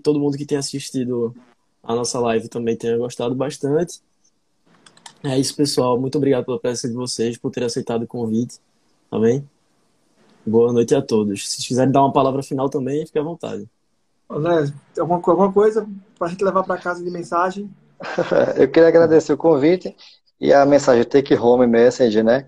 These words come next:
Speaker 3: Que eu digo assim: movimente, é, se movimente dentro de casa,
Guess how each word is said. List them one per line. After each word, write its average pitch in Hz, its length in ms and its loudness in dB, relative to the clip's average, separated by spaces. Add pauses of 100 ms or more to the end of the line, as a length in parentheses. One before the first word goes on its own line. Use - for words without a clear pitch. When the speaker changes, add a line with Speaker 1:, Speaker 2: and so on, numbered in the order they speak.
(140)
Speaker 3:
Que 120 100 0
eu 127 60 6
digo 127 280 6
assim: 135 440 0 (760)
movimente, 156 1120 4
é, 104 680 4
se - 180 0
movimente 143 460 4
dentro 143 220 0
de 143 80 0
casa, 92 560 2